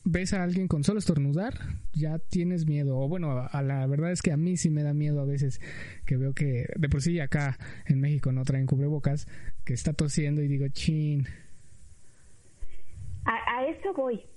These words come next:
Speaker 2: a eso, de eso, la, la vez pasada que te escuché el pos-, el podcast con tu amigo, el, el programa con tu amigo, no me acuerdo su nombre,
Speaker 1: Sí, con,
Speaker 2: pero
Speaker 1: con
Speaker 2: lo
Speaker 1: Jesús.
Speaker 2: escuché.
Speaker 1: Un saludo a Jesús.
Speaker 2: Un, un saludo a tu amigo Jesús.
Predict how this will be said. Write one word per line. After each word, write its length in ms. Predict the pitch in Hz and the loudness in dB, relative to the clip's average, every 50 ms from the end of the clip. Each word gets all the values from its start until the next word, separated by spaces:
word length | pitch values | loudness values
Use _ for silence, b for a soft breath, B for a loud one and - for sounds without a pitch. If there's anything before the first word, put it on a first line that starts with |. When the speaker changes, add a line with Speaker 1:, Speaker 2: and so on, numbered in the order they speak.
| - - - | -16 -10 -8
Speaker 2:
a 160 | 214 214 208 | -6 -4 -4
eso, 300 | 220 220 - 277 269 247 | -4 -4 -4 -4 -2 -2
de 200 | 208 214 214 208 | -2 -2 -2 -2
eso, 260 | 226 220 - 269 254 220 | -2 -2 -4 -4 -2 -2
la, 240 | 208 202 180 170 - | -2 -4 -4 -4 -4
la 140 | 214 214 202 | -4 -4 -4
vez 140 | 208 220 220 | -4 -4 -4
pasada 400 | - - - - 233 226 233 233 | -4 -6 -4 -2 -4 -4 -4 -4
que 100 | - 220 | -6 -6
te 100 | - - | -4 -6
escuché 640 | 185 - - 196 - - 208 208 214 214 208 202 185 | -6 -2 -2 -2 -2 0 -2 -2 0 0 -2 -2 -2
el 120 | 185 185 | -2 -2
pos-, 200 | 180 - 196 202 - - | -2 -2 -4 -4 -4 -4
el 140 | - 190 185 | -4 -4 -2
podcast 320 | - 202 202 - 214 220 - | -2 -2 0 0 0 0 2
con 160 | - 190 185 | 0 0 2
tu 60 | 185 | 2
amigo, 300 | 180 180 190 196 196 202 202 | 0 0 0 0 0 -2 -2
el, 200 | 190 170 - - | -2 -2 -2 -2
el 100 | 180 180 | -2 0
programa 420 | - 190 180 180 185 185 202 208 - | 0 0 0 0 0 -2 -2 0 0
con 140 | 196 185 | 0 2
tu 80 | 180 180 | 2 0
amigo, 300 | 175 180 190 196 214 208 | 0 0 0 0 0 0
no 100 | 202 202 | 0 0
me 140 | 208 220 226 | 0 -2 -2
acuerdo 280 | 233 - 220 220 226 226 - | 0 0 0 0 0 0 0
su 60 | 202 | 0
nombre, 360 | 190 190 196 202 220 247 262 - - - - - - - | 0 2 0 0 0 -2 -2 -6 -10 -18 -18 -16 -16 -12
Speaker 1:
Sí, 160 | - - 143 | -6 -4 -2
con, 180 | - 139 127 120 | 0 0 2 2
Speaker 2:
pero 140 | - 180 | 2 2
Speaker 1:
con 120 | 165 165 147 | 2 0 0
Speaker 2:
lo 40 | 131 | 0
Speaker 1:
Jesús. 200 | 127 147 143 139 | 0 0 0 0
Speaker 2:
escuché. 340 | 185 220 262 262 - - 156 | 0 -2 -4 -4 -2 -2 -2
Speaker 1:
Un 60 | 143 | 0
saludo 340 | 156 139 139 143 147 143 147 | 0 0 0 0 0 0 0
a 140 | 156 160 - | -2 -4 -4
Jesús. 640 | - - - 131 - - 139 139 - - - - - 220 - - | -4 -2 -4 -2 0 0 -2 -2 -4 -6 -8 -6 -6 -6 -4 -2
Speaker 2:
Un, 200 | - 214 196 - - - | -2 -2 -2 -4 -4 -4
un 140 | 208 202 196 | -2 -2 0
saludo 340 | - 208 202 202 202 196 196 | -2 0 0 0 0 0 0
a 100 | 185 - | 0 -2
tu 60 | 185 | -2
amigo 260 | 185 185 190 190 202 | -2 -2 -2 -2 -2
Jesús. 340 | 196 196 196 - 247 254 - | 0 -2 0 0 0 0 -2